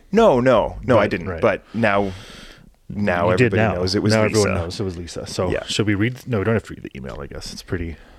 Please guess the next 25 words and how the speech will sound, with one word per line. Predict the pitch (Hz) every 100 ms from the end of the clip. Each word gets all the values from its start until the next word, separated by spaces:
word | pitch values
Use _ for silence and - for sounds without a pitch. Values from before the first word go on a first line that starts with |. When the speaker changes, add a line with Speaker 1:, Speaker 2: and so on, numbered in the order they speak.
| _
Speaker 1:
It's, | 123 - -
it, | 160 165 147
it's, | 175 190 202
it's | 202 185
essentially | 160 151 127 127
just | 107 104 95
validating. | 90 90 90 92 92
I | 135
did, | 123 151
I | 147 120 123
did | 110 139
email | 135 127 120
her | 113
back | 101 95 -
to | - 95
ask | 95 101 -
if | - 101 - - -
I |
got | 101 113 107
any | 107
of | 95
the | 95
details | 85 104 127 123 120
wrong. | 123 160
So | - 95